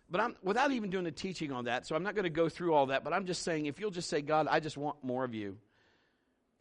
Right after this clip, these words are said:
There's times that I've prayed for people, and they should, some things should happen, but there's something that's wrong. Have you ever done that?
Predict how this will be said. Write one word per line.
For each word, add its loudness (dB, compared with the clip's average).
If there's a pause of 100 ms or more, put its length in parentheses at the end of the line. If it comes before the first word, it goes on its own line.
There's 4
times 2
that 4
I've 6
prayed 0
for -4
people, -4 (840)
and 2
they 6
should, 0
some -4
things -2
should -2
happen, 0
but -6
there's -2
something -4
that's -6
wrong. -2 (800)
Have -4
you 0
ever 0
done -2
that? -4